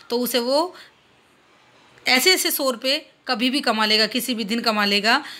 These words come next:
तो इसलिए वो वापस आ गया अनिल के पास। क्वेश्चन नंबर सिक्स देखते हैं, "Why did narrator heart sink?" जो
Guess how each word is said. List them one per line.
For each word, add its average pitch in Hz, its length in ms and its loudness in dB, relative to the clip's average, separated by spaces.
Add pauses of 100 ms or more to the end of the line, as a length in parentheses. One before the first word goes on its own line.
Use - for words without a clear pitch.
(180)
तो 247 100 -4
इसलिए 247 300 0
वो 285 300 0
वापस 214 280 -2
आ 202 100 0
गया 214 180 2
अनिल 208 320 -4
के 196 120 -12
पास। - 440 -16 (1700)
क्वेश्चन 285 280 4
नंबर 294 320 4 (720)
सिक्स 294 180 -2
देखते 294 400 2
हैं, 302 300 4 (760)
"Why 285 320 6
did 294 200 -2
narrator 277 560 0 (140)
heart 240 500 0
sink?" 247 200 -4 (560)
जो 226 480 0